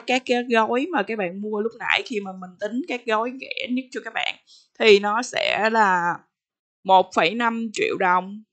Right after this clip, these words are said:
cộng với lại bảy trăm năm mươi ngàn đến từ cái bình xăng mà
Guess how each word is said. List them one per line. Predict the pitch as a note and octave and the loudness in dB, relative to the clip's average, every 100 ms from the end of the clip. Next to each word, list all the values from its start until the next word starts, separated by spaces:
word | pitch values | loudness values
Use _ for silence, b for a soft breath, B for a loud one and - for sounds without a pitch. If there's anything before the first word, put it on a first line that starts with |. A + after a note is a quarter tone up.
| _ | _
cộng | - D3+ F2+ A2 D#3+ F#3+ | 2 4 4 0 -12 -2
với | G#3 B3+ | 0 0
lại | G#3+ | -2
bảy | E3+ - - G3+ | 0 -2 -2 -2
trăm | A3+ | -2
năm | G#3 G#3+ | -2 -4
mươi | G#3+ G3+ | -2 -4
ngàn | G3 F#3+ F#3 F#3 | -4 -2 -2 0
đến | G3 G3 B3+ | -2 -2 -2
từ | A3 F#3 | 0 0
cái | E3+ | 0
bình | G#3+ G3 F3+ | -2 -4 -8
xăng | - G3 F#3 F#3 F#3+ | -8 -8 -10 -16 -12
mà | F3+ E3+ E3 E3 D3 D3 | -6 -4 -2 0 0 -2